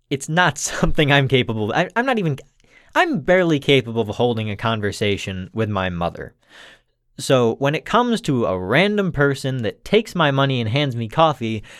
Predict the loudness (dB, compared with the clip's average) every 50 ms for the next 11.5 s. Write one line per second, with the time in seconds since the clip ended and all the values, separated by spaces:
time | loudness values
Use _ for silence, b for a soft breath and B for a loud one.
0 | B B 2 2 2 4 2 2 2 2 0 -4 -8 -6 0 2 4 4 4 2
1 | 0 -2 -2 -2 -4 -6 -6 -8 -10 -10 -10 -10 -14 -18 -20 B B B B B
2 | B B -16 -14 -12 -10 -6 0 0 2 2 0 -2 -8 -14 _ _ _ _ _
3 | _ _ _ _ _ _ _ _ _ _ _ _ _ _ B B B B B B
4 | B B B B B _ _ -16 -8 -2 2 4 4 4 4 2 -2 -4 b b
5 | b b b b b b _ _ _ _ _ _ _ _ _ _ _ _ -4 -2
6 | -2 -2 -2 -6 -4 -2 -2 -2 -2 0 2 2 2 2 2 0 2 4 4 4
7 | 2 0 -2 0 2 4 4 4 4 2 2 4 4 4 2 0 -2 -2 -4 -8
8 | B B B B B -4 0 2 2 2 2 0 -4 -8 b b b b b -6
9 | -2 0 0 0 0 -2 -12 _ _ _ _ _ _ _ _ _ _ _ _ _
10 | _ _ -10 -10 -10 -6 -2 2 2 2 2 2 -2 -4 -6 -8 -2 0 0 0
11 | 0 2 2 2 4 4 4 2 2 0